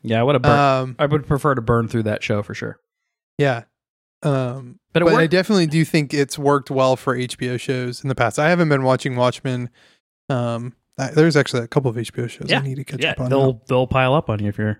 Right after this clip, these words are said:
Speaker 1: not careful. But, um, yeah, the H B O kinda has that, that history, and they handle it, they handle it well. Like, it's almost an expectation, and, and Mandalorian's, like, not one or the other. And,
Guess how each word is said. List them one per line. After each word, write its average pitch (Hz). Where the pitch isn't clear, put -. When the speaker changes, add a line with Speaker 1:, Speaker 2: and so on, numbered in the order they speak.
Speaker 1:
not 120
careful. 131
But, -
um, 117
yeah, 131
the 117
H 160
B 156
O 143
kinda 131
has 131
that, 123
that 120
history, 117
and 113
they 113
handle 135
it, -
they 117
handle 147
it 98
well. 104
Like, 117
it's 123
almost 131
an 113
expectation, 127
and, 107
and 113
Mandalorian's, 123
like, 113
not 135
one 139
or 147
the 117
other. 113
And, 117